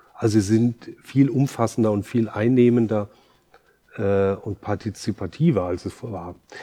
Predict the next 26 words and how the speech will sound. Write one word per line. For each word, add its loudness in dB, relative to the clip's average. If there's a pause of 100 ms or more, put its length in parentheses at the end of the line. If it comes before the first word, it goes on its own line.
(120)
Aber 6
mich, 4
mich 4
würde 6
eine 2
andere 8
Frage 6
bei 6
dir 6
interessieren. 4 (300)
Ich -6
hatte 6
mal 8
mit 8
einem 4
reformierten, 2
äh, 0
kalvinistisch -2
geprägten -2 (380)
Theologe 2
eine 0
Diskussion -4
bei -6
ihm -2
zu -4
Hause. -2